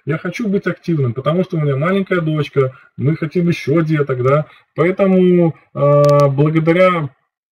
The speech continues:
правильным привычкам, благодаря, а, тому, что в нашей жизни появился wellness,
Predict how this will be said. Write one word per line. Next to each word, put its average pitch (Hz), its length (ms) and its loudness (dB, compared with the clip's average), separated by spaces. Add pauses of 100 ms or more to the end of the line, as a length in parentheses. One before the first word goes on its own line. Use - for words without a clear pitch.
(140)
правильным 165 640 2
привычкам, 156 580 0
благодаря, 143 600 2 (240)
а, 123 260 -2
тому, 160 360 2
что 151 320 0
в 139 40 2
нашей 156 300 0
жизни 151 260 2
появился 139 520 2
wellness, 156 480 2